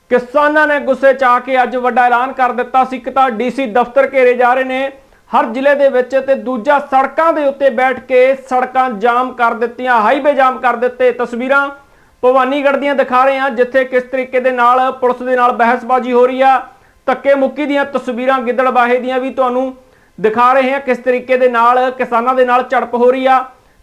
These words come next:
ਤੇ ਹੁਣ ਕਿਸਾਨ ਕਹਿ ਕੀ ਰਹੇ ਨੇ, ਪੂਰੀ ਗੱਲਬਾਤ ਤੁਹਾਨੂੰ ਕਿਸਾਨਾਂ ਦੀ ਸੁਣਾਉਂਦੇ ਹਾਂ। ਤੇ ਦੂਜੇ ਪਾਸੇ ਪੁਲਿਸ ਅਧਿਕਾਰੀ ਕੀ ਕੁਝ ਕਹਿ ਰਹੇ ਨੇ, ਕਿਸ ਤਰੀਕੇ ਦੀ ਕਾਰਵਾਈ ਕਿਸਾਨਾਂ ਦੇ ਉੱਤੇ ਕੀਤੀ ਜਾ ਰਹੀ ਆ। ਇੱਕ ਕੱਲ ਐਕਸ਼ਨ ਤੇ ਇੱਕ ਅੱਜ ਮੁੜ ਤੋਂ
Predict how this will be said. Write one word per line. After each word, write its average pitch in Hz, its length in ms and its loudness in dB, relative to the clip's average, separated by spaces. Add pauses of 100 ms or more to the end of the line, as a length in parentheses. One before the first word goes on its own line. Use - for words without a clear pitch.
ਤੇ 247 140 6
ਹੁਣ 247 180 0
ਕਿਸਾਨ 277 420 -2
ਕਹਿ 294 300 2
ਕੀ 277 140 -4
ਰਹੇ 254 200 2
ਨੇ, 254 120 -4
ਪੂਰੀ 254 240 -4
ਗੱਲਬਾਤ 240 440 0
ਤੁਹਾਨੂੰ 240 400 -2 (280)
ਕਿਸਾਨਾਂ 262 420 0
ਦੀ 269 100 -4
ਸੁਣਾਉਂਦੇ 254 480 -2
ਹਾਂ। 269 100 -2
ਤੇ 269 120 -4
ਦੂਜੇ 254 300 -2
ਪਾਸੇ 262 380 0
ਪੁਲਿਸ 277 360 0
ਅਧਿਕਾਰੀ 269 540 0
ਕੀ 285 280 -2
ਕੁਝ 233 200 -6
ਕਹਿ 226 220 -2
ਰਹੇ 233 100 0
ਨੇ, 233 300 -4
ਕਿਸ 254 200 0
ਤਰੀਕੇ 254 400 -4
ਦੀ 254 120 -6
ਕਾਰਵਾਈ 277 420 0
ਕਿਸਾਨਾਂ 247 400 -2
ਦੇ 233 80 2
ਉੱਤੇ 226 220 -2
ਕੀਤੀ 226 300 -8
ਜਾ 233 140 2
ਰਹੀ 247 160 0
ਆ। 226 120 4
ਇੱਕ 226 200 -4
ਕੱਲ 269 280 0
ਐਕਸ਼ਨ 285 420 0 (380)
ਤੇ 254 80 4
ਇੱਕ 247 440 0 (260)
ਅੱਜ 214 160 0
ਮੁੜ 247 220 2
ਤੋਂ 233 320 -2